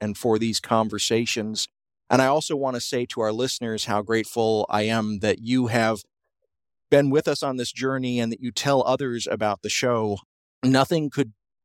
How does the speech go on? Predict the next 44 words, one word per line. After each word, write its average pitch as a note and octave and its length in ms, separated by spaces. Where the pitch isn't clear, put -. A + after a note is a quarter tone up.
warm C#3 340
our C3 160
hearts B2+ 380
more B2 320
than A2+ 120
to A#2 120
know A#2 200
that A2+ 140
we're A#2+ 300
giving A#2+ 340
you G#2+ 160
hope D3 320
and A#2+ 160
that A#2 100
we're A#2+ 120
giving A#2+ 280
you A2+ 140
a A2 60
sense A#2 260
of A2+ 140
connection A2 600
in G#2 120
the G2 80
church. - 520
I G#2+ 100
think A#2+ 200
that's G2+ 240
really G#2 240
important. F#2 560
One D3 180
of F#3 60
the F3 80
things E3 320
that B2+ 160
I C3+ 300
come B2+ 240
back A#2+ 320
to G#2+ 500
around A#2+ 500
this A#2+ 200
time A#2 260
of G#2 140
year G#2 500
is A#2 320